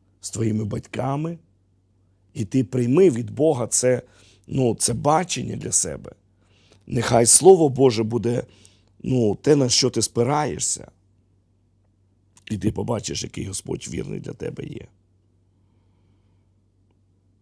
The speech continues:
Сьогодні хочу прочитати вам сто двадцять сьомий псалом. Він каже: «Якщо Господь не будує дому,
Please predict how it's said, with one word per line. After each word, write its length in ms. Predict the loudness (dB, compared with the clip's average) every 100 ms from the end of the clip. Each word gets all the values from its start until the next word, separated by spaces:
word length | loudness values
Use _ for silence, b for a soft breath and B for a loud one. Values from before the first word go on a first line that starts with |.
| _ _ _ -4
Сьогодні 300 | -2 -2 -2
хочу 280 | -2 -2
прочитати 460 | -6 -8 -6 -6 -6
вам 160 | -6 -6
сто 140 | -8
двадцять 260 | -6 -6 -4
сьомий 240 | -4 -6
псалом. 480 | -6 -4 -2 -2 -6 _ _ _ _ _ _ _ _ _ _ _ _ _ _ _ _ -8
Він 180 | -6 -2
каже: 300 | -2 -2 -2
«Якщо 260 | 2 2
Господь 480 | 2 0 2 0 0
не 80 | -4
будує 500 | -4 0 2 2 2
дому, 460 | 2 2 2 -8